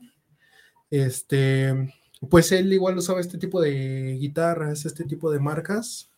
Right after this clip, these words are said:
y de hecho él fue como la inspiración, eh, y esta nueva fase de esta banda de Static X a la creación de Zero Mask. Eh, y bueno, a mí siempre me gustó su estilo y sobre todo sus, las guitarras que sacaba.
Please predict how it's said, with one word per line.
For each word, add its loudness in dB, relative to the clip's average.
y 4
de 8
hecho 2
él 6
fue -2
como 4
la 2
inspiración, -2
eh, -6
y 6
esta 4
nueva 4
fase 0
de 0
esta -2
banda -2
de 0
Static -6
X -6
a -2
la -2
creación 0
de -2
Zero -2
Mask. -6
Eh, 0
y 2
bueno, 6
a 2
mí 2
siempre 2
me 2
gustó 0
su 2
estilo 2
y 0
sobre 4
todo 4
sus, 2
las 0
guitarras -2
que -6
sacaba. -2